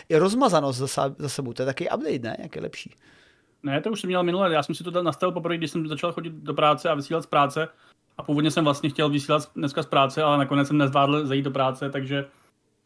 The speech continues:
Speaker 2: eh, jsem si to nevypnul, protože bych to musel uklidit víc.
Speaker 1: No a
Speaker 2: Ještě
Speaker 1: co v ten-
Speaker 2: samozřejmě je uklizeno, ale ne, ne tak, ne tak streamovsky.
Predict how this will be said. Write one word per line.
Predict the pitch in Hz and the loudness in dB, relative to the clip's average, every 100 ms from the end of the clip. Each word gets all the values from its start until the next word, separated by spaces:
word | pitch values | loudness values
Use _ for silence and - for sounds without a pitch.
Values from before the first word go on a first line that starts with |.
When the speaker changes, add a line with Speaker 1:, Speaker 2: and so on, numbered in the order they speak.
| - | -6
Speaker 2:
eh, | 135 135 135 135 135 131 - - - _ _ - | 0 4 6 6 4 2 -6 -20 -20 _ _ -2
jsem | 147 | 0
si | 147 | 2
to | 156 | 2
nevypnul, | 147 139 143 135 123 | 4 4 4 4 2
protože | 135 131 127 135 | -2 -4 0 0
bych | 135 | 0
to | 139 | 0
musel | 135 139 135 135 143 | 0 0 0 0 -4
uklidit | 139 131 123 - _ _ _ - | -6 -4 -4 -8 _ _ _ -6
víc. | 131 127 - _ - | -4 -6 -18 _ -4
Speaker 1:
No | 139 | -2
a | |
Speaker 2:
Ještě | 139 - | 0 2
Speaker 1:
co | |
v | 156 | 4
ten- | |
Speaker 2:
samozřejmě | 151 147 143 - | 6 6 2 -4
je | - 139 | -4 -2
uklizeno, | 139 127 123 117 | 0 0 0 0
ale | 120 117 - - _ _ _ _ _ _ _ - | -2 -2 -6 -20 _ _ _ _ _ _ _ -2
ne, | 135 135 | 0 0
ne | 143 135 | 0 -2
tak, | 131 131 139 | 0 -2 0
ne | 139 | -4
tak | 127 127 | -4 -4
streamovsky. | - 127 123 - 127 | -2 0 0 -4 -12